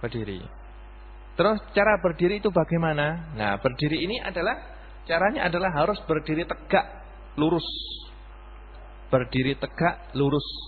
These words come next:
Nah, seandainya dia berdirinya itu agak miring, agak membungkuk ke belak-, ke depan, maka se-, kalau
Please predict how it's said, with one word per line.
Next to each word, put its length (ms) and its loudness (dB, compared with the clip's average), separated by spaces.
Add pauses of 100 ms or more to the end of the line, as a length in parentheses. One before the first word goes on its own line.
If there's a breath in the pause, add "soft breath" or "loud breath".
(1200)
Nah, 180 -2
seandainya 560 2
dia 380 0 (320)
berdirinya 640 4
itu 160 0
agak 340 2
miring, 460 2 (240)
agak 320 0
membungkuk 560 2
ke 160 4
belak-, 420 -2
ke 140 -4
depan, 560 4 (800)
maka 320 0
se-, 280 -12 (280)
kalau 500 6